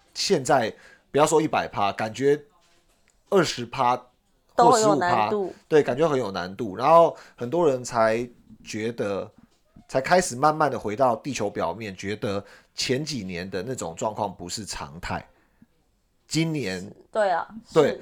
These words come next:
Speaker 1: 或者是甚至有些人还没有回来地球表面，他们可能觉得现在的市场太烂了，过度悲观了，不可思议了。可是
Speaker 2: 是。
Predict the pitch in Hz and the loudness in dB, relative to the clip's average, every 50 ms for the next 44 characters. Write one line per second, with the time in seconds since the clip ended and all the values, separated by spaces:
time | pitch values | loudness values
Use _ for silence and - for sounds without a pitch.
0 | - - _ - 220 214 147 143 165 175 - 214 180 160 170 185 151 123 110 - | -14 -20 _ 6 6 6 8 6 0 4 4 4 4 4 0 0 0 0 0 0
1 | 175 180 160 165 - - 120 127 135 156 165 139 - - - 110 98 101 101 98 | 2 2 2 0 -2 -4 -4 -4 -2 0 0 0 0 0 -4 -6 -4 -2 -2 -2
2 | 104 - 147 127 - 110 98 95 104 95 73 90 110 104 98 - 160 160 139 - | -2 -4 -6 -8 -6 -6 -6 -4 -4 -6 -6 -6 -10 -8 -2 -2 -2 -2 -2 -8
3 | 101 92 98 104 - - 92 98 101 104 101 98 - - - - _ - - 185 | -8 -8 -10 -10 -10 -8 -8 -8 -8 -8 -10 -10 -12 -14 -20 -18 _ -4 -2 0
4 | 160 156 139 120 110 104 - - 135 110 - - 98 82 67 58 _ _ _ _ | 0 0 -2 -2 -4 -6 -6 -6 -6 -8 -8 -8 -8 -8 -10 -12 _ _ _ _
5 | _ _ _ _ _ _ _ _ _ _ - - 160 131 113 127 139 123 92 80 | _ _ _ _ _ _ _ _ _ _ 2 4 4 4 4 2 0 0 0 -2
6 | 80 - - - _ - 143 143 131 147 143 127 - - 117 110 104 - 110 101 | -8 -14 -16 -14 _ 4 4 4 4 2 -4 -4 -4 -4 -6 -4 -4 -2 -2 -2
7 | 101 98 87 - _ - - - 101 95 - - - 107 110 110 104 90 73 - | -2 -4 -8 -6 _ -6 -6 -6 -8 -6 -6 -8 -8 -8 -8 -8 -8 -8 -10 -12
8 | _ _ _ _ _ - - 131 131 185 190 175 160 - 196 - | _ _ _ _ _ -6 -4 -2 2 4 4 4 4 2 -2 -6